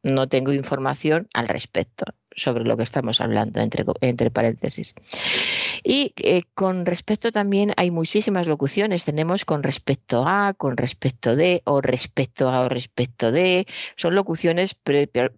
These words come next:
preposicionales que tienen la idea general de acerca de algo o en lo que se refiere a algo.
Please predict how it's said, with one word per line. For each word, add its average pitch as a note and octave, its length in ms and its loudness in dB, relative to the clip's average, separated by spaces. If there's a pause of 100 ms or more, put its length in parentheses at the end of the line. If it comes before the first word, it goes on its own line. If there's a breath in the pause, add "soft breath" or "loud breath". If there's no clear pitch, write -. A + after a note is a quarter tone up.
preposicionales F3+ 1200 0 (920 loud breath)
que A3 360 2
tienen F3 300 0
la E3 80 2
idea E3 240 4
general E3+ 500 -2
de D#3 120 2
acerca C#3+ 500 -2
de D#3 160 2
algo F#3+ 540 0
o C3 100 0
en B2+ 160 2
lo B2 80 0
que B2+ 100 -4
se C3 140 -4
refiere D3 640 0 (100)
a A#2 140 0
algo. - 340 -6